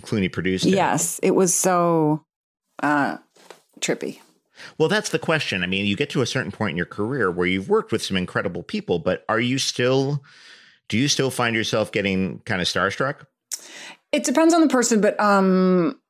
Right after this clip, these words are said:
Speaker 2: I mean, Meryl Streep.
Speaker 1: Meryl Streep. Yeah, that's what everyone says. Like,
Speaker 2: I'm
Speaker 1: she's the
Speaker 2: sorry.
Speaker 1: deal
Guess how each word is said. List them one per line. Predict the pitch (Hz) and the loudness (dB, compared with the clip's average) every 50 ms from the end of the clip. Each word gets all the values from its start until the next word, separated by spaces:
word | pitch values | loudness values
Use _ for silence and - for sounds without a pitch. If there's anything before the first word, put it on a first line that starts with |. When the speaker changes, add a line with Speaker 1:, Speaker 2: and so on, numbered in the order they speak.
| _ _ _ _ _ _ _ _ _ _ _ _ _ _ _ _ _ _ _ | _ _ _ _ _ _ _ _ _ _ _ _ _ _ _ _ _ _ _
Speaker 2:
I | 196 196 | 2 2
mean, | 190 190 190 185 180 175 170 160 160 147 - _ _ _ _ - | 4 4 4 4 4 4 4 4 2 0 -2 _ _ _ _ -4
Meryl | 180 170 151 135 135 | -2 0 0 0 -2
Streep. | - - - - - - - - _ - - - - - - _ _ _ _ | -4 -8 -10 -10 -14 -14 -14 -16 _ -18 -20 -20 -20 -20 -20 _ _ _ _
Speaker 1:
Meryl | - 85 80 78 | -6 -6 -6 -6
Streep. | 80 - - - 82 | -10 -12 -14 -12 -8
Yeah, | 87 92 87 | -8 -6 -6
that's | 113 113 - | -6 -8 -8
what | 123 | -10
everyone | 101 107 110 127 117 101 | -10 -8 -6 -6 -6 -6
says. | - - 117 117 104 85 - - | -6 -6 -4 -4 -4 -6 -6 -8
Like, | 87 82 - | -6 -2 0
Speaker 2:
I'm | 208 226 | 2 2
Speaker 1:
she's | 226 214 | 2 2
the | 196 | 0
Speaker 2:
sorry. | 175 247 254 262 277 277 277 269 254 | 2 2 2 4 4 4 4 2 2
Speaker 1:
deal | 208 | 0